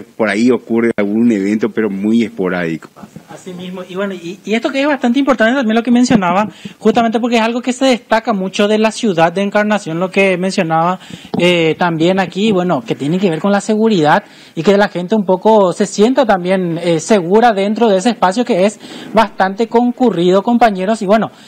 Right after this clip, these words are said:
Speaker 2: les esperamos a todos, a todas, para este fin de semana, quienes tengan la oportunidad y quienes todavía no se han decidido por, eh, la ciudad de Encarnación para hacer turismo interno, tienen todavía la posibilidad de encontrar las entradas para el carnaval que todavía están disponibles, incluso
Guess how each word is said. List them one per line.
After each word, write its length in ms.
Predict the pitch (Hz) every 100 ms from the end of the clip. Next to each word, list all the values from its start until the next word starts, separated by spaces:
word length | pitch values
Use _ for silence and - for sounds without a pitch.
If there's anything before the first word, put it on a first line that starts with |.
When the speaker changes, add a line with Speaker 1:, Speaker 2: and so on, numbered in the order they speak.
| -
Speaker 2:
les 180 | 160 196
esperamos 600 | 220 - 202 165 202 262
a 100 | 262
todos, 400 | 185 185 208 202 -
a 100 | 180
todas, 640 | - 208 208 175 - _
para 180 | 165 151
este 500 | 170 202 - 202 170
fin 180 | - 208
de 80 | 220
semana, 320 | 185 196 185
quienes 300 | 190 180 175
tengan 320 | 240 285 285
la 80 | 269
oportunidad 640 | 277 254 285 254 190 196 - - -
y 60 | 180
quienes 220 | 247 254
todavía 260 | 226 220
no 140 | 277 302
se 100 | 277
han 160 | 254
decidido 480 | 277 294 226 247 262
por, 300 | 254 240 208
eh, 140 | 185 185
la 100 | 202
ciudad 180 | 202 202
de 60 |
Encarnación 380 | 220 226 208 240 254
para 140 | 220
hacer 160 | 202 208
turismo 320 | 214 214 247
interno, 400 | 254 208 208 247 - - -
tienen 240 | 208 220 262
todavía 260 | 269 208
la 100 | 226
posibilidad 420 | 226 233 233 196
de 360 | 175 202 214 226
encontrar 520 | 220 208 170 - 214
las 140 | 262 240
entradas 280 | 196 196
para 120 | 220 214
el 60 |
carnaval 300 | 226 220 185
que 80 | 208
todavía 360 | 208 202 160 208
están 140 | 240
disponibles, 440 | 247 254 196 190 196
incluso 480 | 190 247 247 160